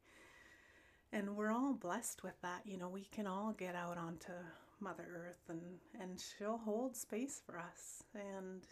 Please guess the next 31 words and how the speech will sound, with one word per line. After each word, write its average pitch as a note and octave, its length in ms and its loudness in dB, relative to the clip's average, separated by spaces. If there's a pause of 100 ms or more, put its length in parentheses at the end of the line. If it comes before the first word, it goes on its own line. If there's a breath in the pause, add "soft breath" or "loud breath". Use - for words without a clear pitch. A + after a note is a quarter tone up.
you G#3+ 100 0
know, G3+ 120 -2
sometimes G#3+ 540 2
that's G#3 220 -4
what G#3 140 0
we G3 120 -2
need, F#3+ 360 -2 (560 loud breath)
or G#3+ 360 4
we G#3+ 160 2
need G3+ 200 -2
other F#3+ 200 -2
people F#3 460 -4 (340)
to G3 80 0
support F3 540 0
us E3+ 240 -8
and F3+ 100 -2
hold F3 300 -8
space F3 480 -10
for F#3+ 80 -12 (160)
us. - 240 -12 (520 loud breath)
So, G3 500 2 (720)
you G3+ 100 2
know, F3 180 2
just G#3 220 -4 (1700)
being G3+ 240 4
aware E3+ 400 2
and D#3+ 140 0
looking E3 320 -4
around D#3+ 420 0
and E3+ 160 -6
seeing E3+ 320 -4